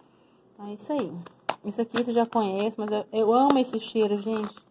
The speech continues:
Eu amo. Esse aqui é de hortelã. Hortelã. Olha a cor que linda, ó. Aqui você já conhece, já, mas eu queria mostrar pra vocês já ver a cor, como que fica.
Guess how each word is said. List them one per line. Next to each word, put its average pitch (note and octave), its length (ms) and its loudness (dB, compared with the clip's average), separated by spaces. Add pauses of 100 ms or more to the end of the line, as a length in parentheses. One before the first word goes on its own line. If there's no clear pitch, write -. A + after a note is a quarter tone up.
(920)
Eu G#3+ 220 -8
amo. G#3 480 -6 (300)
Esse G#3 160 -8
aqui A#3+ 420 -4
é A#3+ 60 4
de - 200 -6
hortelã. A3+ 760 2 (1300)
Hortelã. F#3 600 -8 (840)
Olha A3+ 260 0
a C4+ 40 -2
cor A3+ 240 2
que A3+ 140 -14
linda, F#3+ 340 -10
ó. F#3 100 -14 (1800)
Aqui G3+ 160 -12
você G3 100 -10
já A3 120 0
conhece, B3 380 2
já, A3+ 120 0
mas G3 140 -4
eu G3+ 80 -6
queria G#3+ 160 -2
mostrar A3 200 -2
pra - 80 -18
vocês A3 140 -8
já G#3+ 120 -2
ver A3+ 140 0
a A#3+ 60 -2
cor, C4+ 340 2
como A#3+ 200 -4
que - 80 -14
fica. F3 460 -8